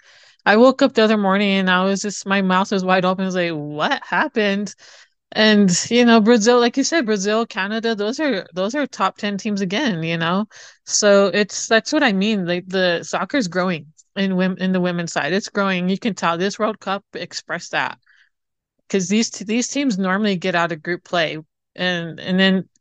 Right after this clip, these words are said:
like, now they're not there. There's no U S, there's no Germany, no Brazil, no Canada.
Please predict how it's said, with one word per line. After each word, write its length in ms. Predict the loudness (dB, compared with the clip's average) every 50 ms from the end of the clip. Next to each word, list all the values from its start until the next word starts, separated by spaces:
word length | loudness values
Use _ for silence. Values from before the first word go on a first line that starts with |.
| _ -2
like, 180 | 0 0 0
now 280 | 0 0 2 2 2 2
they're 120 | 0 -2
not 280 | -2 -2 -2 -2 -2 -4
there. 240 | -4 -4 -4 -4 -6
There's 200 | -6 -8 -6 -4
no 140 | -4 -2 0
U 160 | 0 0 0
S, 160 | 0 -2 -4
there's 160 | -8 -10 -8
no 140 | -6 -6 -4
Germany, 340 | -2 -2 -2 -2 -2 -2 -2
no 140 | -2 -2 -2
Brazil, 320 | 0 -2 0 0 -2 -2
no 160 | -2 -2 -4
Canada. 600 | -4 -4 -4 -4 -2 -2 -2 -2 -2 -2 -4 -6